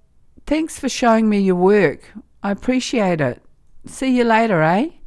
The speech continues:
he said before leaving. "Yeah, when will you be finished your beautiful, complicated woman?" Biggie asked.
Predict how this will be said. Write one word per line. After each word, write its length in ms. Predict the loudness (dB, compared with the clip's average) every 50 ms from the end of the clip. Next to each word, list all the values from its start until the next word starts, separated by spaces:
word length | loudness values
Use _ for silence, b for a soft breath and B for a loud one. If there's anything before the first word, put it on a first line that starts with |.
| -20 -20 _ _ -12
he 160 | -8 -8 -8
said 380 | -8 -6 -4 -4 -4 -4 -4
before 360 | -6 -10 -8 -6 -6 -4 -4 -2
leaving. 500 | -2 -4 -4 -4 -4 -6 -6 -8 -10 -14 _ _ -20 -20 -20 _ -20 _ _ -20 _ -20 _ _ _ -20 _ _ _ -8
"Yeah, 300 | -2 0 4 4 6 4
when 340 | 4 2 2 2 4 4 4
will 100 | 4 4
you 140 | 2 2 2
be 120 | 0 -4
finished 440 | -4 -2 -2 0 0 -2 -2 -4 -2
your 100 | -2 -2
beautiful, 520 | -2 -2 0 0 2 2 0 0 -2 -2 -2
complicated 760 | 0 -2 -4 -4 -2 -6 -8 -6 -4 -2 -2 -2 -2 -4 -4
woman?" 580 | -2 -2 0 2 2 0 0 -2 -4 -6 -10 -14 -20 _ _ -20 -20 _ _ -8 -6
Biggie 320 | -6 -4 -2 -4 -4 -2
asked. 540 | -4 -4 -4 -4 -6 -8 -10 -12 -20 -20